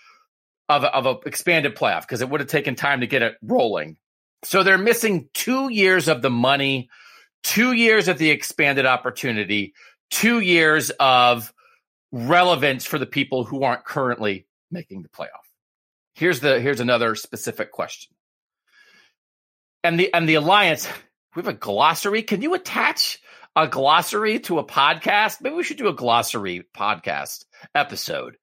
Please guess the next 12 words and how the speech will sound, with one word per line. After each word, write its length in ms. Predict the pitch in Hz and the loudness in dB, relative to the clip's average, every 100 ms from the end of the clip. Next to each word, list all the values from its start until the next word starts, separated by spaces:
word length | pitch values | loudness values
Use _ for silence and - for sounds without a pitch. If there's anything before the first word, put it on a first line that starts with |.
| _ _ _ _ _ _ _ | _ _ _ _ _ _ _
this 260 | 120 135 - | -2 -2 2
offseason. 720 | 120 110 - 78 64 - - _ _ | 2 2 -2 -8 -8 -14 -18 _ _
Terms 560 | - 175 190 208 220 156 | -2 2 4 4 2 -2
that 160 | 170 | -2
we 140 | 156 151 | -2 -6
throw 400 | - 147 151 139 | -4 0 2 2
around 560 | 117 107 82 65 - _ _ _ - | 2 0 -4 -12 -20 _ _ _ -4
and 200 | 127 120 | -2 0
what 160 | 131 | 0
they 140 | 131 117 | 0 0
really 320 | 113 104 92 | -2 -2 -6
mean. 360 | 95 73 64 | -8 -10 -12